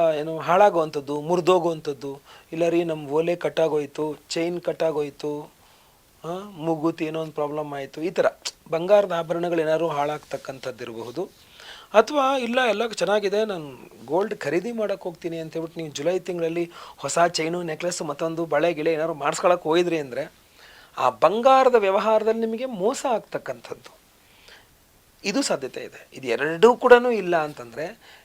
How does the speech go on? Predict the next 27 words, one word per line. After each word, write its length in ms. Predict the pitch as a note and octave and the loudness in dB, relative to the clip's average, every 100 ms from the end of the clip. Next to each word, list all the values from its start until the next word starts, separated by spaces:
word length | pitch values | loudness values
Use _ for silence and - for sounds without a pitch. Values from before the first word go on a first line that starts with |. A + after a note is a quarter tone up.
| - | -6
ನೀವು 360 | F3 G#3+ C#4 A#3 | 0 0 0 -2
ಅನಿವಾರ್ಯವಾಗಿ 760 | E3 A3+ C4 C4+ B3 A3+ A3+ | -2 0 0 -2 0 0 0
ಗೋಲ್ಡ್ 480 | A3+ E3+ G#3 D4 C4 | -4 8 8 8 6
ಲೋನ್ಗೆ 400 | A#3+ D4+ F4 E4 | 6 6 4 0
ಹೋಗುವ 600 | A#3 E3+ A3+ E4+ F#4 F4 | 0 6 8 10 10 8
ಸಾಧ್ಯತೆ 420 | C4 G#3+ D3+ F3+ | 6 2 0 -4
ಇದೆ. 100 | D3+ | -6
ಹೊಸದಾಗಿ 460 | - D3 - A#3+ F#3 | -6 -6 4 4 6
ಗೋಲ್ಡ್ 220 | F#3+ G#3 | 2 2
ಲೋನ್ 160 | G3+ | 0
ಮಾಡಕ್ಕೆ 260 | F3+ D#3+ E3+ | 2 0 0
ಹೋಗೋದು 240 | C3+ A2+ | -6 -6
ಅಂದ್ರೆ 200 | A#2+ C3+ A#2+ _ - - _ | -12 -14 -16 _ -20 -20 _
ಬಂಗಾರನ 440 | C#3 D#3 F3+ G#3+ A#3 | 4 6 10 10 10
ಅಡ 140 | E3 | 8
ಇಡಕ್ಕೆ 320 | F3+ G#3+ A3 F3 | 10 10 6 4
ಹೋಗೋದು 260 | D#3 C#3+ | -2 -4
ನೀವು, 200 | A#2 - | -10 -12
ಅದು 140 | D3 A#3+ | -8 -6
ಸಾಧ್ಯತೆ 440 | - D#3 C#3+ C#3+ | -6 -8 -10 -10
ಇದೆ. 220 | C3+ - _ _ - - - - _ - - | -12 -16 _ _ -20 -20 -20 -20 _ -12 -2
So 300 | C#3+ C3+ B2+ | 0 0 2
ದಯವಿಟ್ಟು 920 | F3+ A3+ A#3+ - _ _ _ - D#4 | 2 4 -2 -4 _ _ _ -2 0
ಹೇಳ್ತೇನೆ, 400 | B3 G#3 A#3 B3+ | 0 0 -2 -4
ಬಂಗಾರ 360 | G3+ E3 F#3 G3+ | -6 -4 0 0
ಅಡ 100 | D3 | 0
ಇಡಬೇಡಿ, 440 | D3 B2+ A2 A2+ | 0 -2 -8 -10